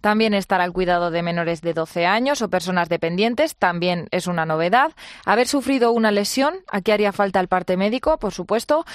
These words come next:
o si ese día tienes una cita médica importante, también puedes librarte. Otras más, estar de mudanza en otra ciudad, tener una boda o un bautizo, trabajar en servicios esenciales como policía, bomberos o, por ejemplo, sanidad,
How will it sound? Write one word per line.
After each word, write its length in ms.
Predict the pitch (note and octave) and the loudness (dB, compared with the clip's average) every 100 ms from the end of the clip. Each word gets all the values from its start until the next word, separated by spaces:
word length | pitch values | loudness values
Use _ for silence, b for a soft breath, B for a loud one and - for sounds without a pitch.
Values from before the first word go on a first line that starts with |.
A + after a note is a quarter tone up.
| B B | B B
o 160 | - A#3 | -4 -2
si 160 | A3 | 0
ese 180 | A3 B3 | 0 0
día 200 | A3+ A#3+ | 2 2
tienes 500 | A#3 A#3+ A#3 A3+ A3 | 2 0 0 0 -2
una 200 | A3+ G#3 | 0 0
cita 420 | G#3 G#3+ G#3 G3+ | -2 0 2 2
médica 300 | G3+ G#3 G#3+ | 2 0 2
importante, 400 | G#3+ G#3 G#3 A3+ D4+ | 2 2 0 -2 0
también 320 | C4 A3+ B3 | 2 2 0
puedes 240 | A3+ G#3+ | 0 0
librarte. 540 | F#3 E3 D3 D3 D#3+ D3+ B B B B | -2 -2 -4 -4 -6 -6 B B B B
Otras 440 | - D4 C#4+ G3+ | 0 4 2 2
más, 240 | E3+ D3+ - | -2 -2 -2
estar 340 | A#3+ - D#4 | -2 0 2
de 100 | E4 | 2
mudanza 500 | D#4 C#4+ D4 E4 E4 - | 2 2 2 0 0 0
en 120 | A#3+ | -2
otra 200 | B3 C4+ | 0 -2
ciudad, 320 | G#3 F3 D#3+ b b b _ | -2 -2 -2 b b b _
tener 300 | A#3 C4+ D4+ | 0 2 2
una 180 | E4 | 2
boda 360 | D#4 D#4 E4 D#4 | 2 4 4 4
o 100 | A#3+ | 2
un 180 | C4 C4+ | 2 2
bautizo, 640 | C#4 A3 - F#3+ - D#3+ | 2 2 -4 -6 -4 -2
trabajar 400 | G3+ G#3 G#3+ B3+ | 2 2 2 0
en 100 | D4 | 2
servicios 420 | D#4+ C#4 C4 B3+ | -2 -2 0 -2
esenciales 680 | A#3 A3 G#3+ F#3 E3+ E3+ - | -2 0 0 0 0 0 -4
como 380 | - F#3 F#3 F3 | -2 0 2 0
policía, 680 | E3+ E3+ - G3+ G3+ G3+ G3+ | 0 -2 -4 -2 2 4 4
bomberos 640 | F#3 F3 F3+ G3 F#3+ F3+ | 2 0 0 2 2 0
o, 100 | E3+ | -4
por 120 | E3 E3 | -4 -6
ejemplo, 300 | F3+ F3 E3+ | -6 -4 -4
sanidad, 500 | E3 E3+ G3 D#4+ | -4 0 2 2